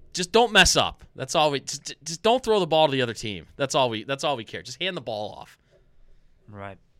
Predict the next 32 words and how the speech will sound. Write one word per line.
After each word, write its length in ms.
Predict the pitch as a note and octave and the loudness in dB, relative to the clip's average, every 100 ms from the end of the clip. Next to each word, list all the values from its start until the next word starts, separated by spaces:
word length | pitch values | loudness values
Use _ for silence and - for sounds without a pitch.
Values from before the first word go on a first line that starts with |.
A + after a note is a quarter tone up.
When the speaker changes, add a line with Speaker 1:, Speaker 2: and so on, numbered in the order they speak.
| _ _ | _ _
Speaker 1:
I 60 | F3 | -4
mean, 200 | G3 F#3+ | -4 -4
<laughs> 40 | - | -8
it's 540 | D#3+ C#3 C3 - - | -6 -6 -8 -12 -10
just, 360 | - A#2 - - _ _ _ _ _ _ | -6 -6 -8 -20 _ _ _ _ _ _
yeah. 140 | A2+ | -4
So, 360 | - - G#3 - D#3+ | -2 0 0 -2 -6
hey, 320 | F#3 B3 G2+ G#2 | 0 0 0 -4
maybe 240 | D3 B3+ | -4 -2
the 100 | C#4+ | -6
Browns 320 | A3 A#3 A#3+ | -4 -4 -4
are 80 | A3 | -6
one 140 | G3+ | -6
of 60 | G#3 | -2
those 220 | G#3+ A#3+ | -2 -2
teams 240 | - A#2+ G#2+ | -6 -10 -10
this 160 | A2 | -10
year. 220 | G#2+ F2 - | -10 -12 -12
Maybe, 260 | A#2 C3 B3 | -4 -2 -2
you 260 | B3 F#3+ | -8 -10
know, 220 | F#3+ G#3 A#3 | -6 -4 -4
they 180 | F#3+ | -2
win 220 | F#3 F#3 A3 | -2 -2 -6
a 40 | |
bunch 260 | F3 F#3+ F#3 | -4 -6 -8
of 60 | C#3+ | -6
games, 480 | C#3+ F#3 G#3 - - | -2 -2 -4 -10 -10
seventeen 640 | - - E3 F3+ F3+ F#3 F3 | -8 -2 0 -2 -4 -6 -8
thirteen, 540 | - D3+ E3 - F3+ | -6 -6 -6 -8 -8
fourteen 540 | F3+ - E3+ - F3 E3+ | -8 -10 -12 -8 -8 -10
ten. 440 | - C#3 E3 F#3 - _ _ _ _ _ _ _ | -6 -2 -2 -4 -10 _ _ _ _ _ _ _
Maybe. 520 | D#3+ D4+ B3 C#4 B3+ | 2 2 4 0 -2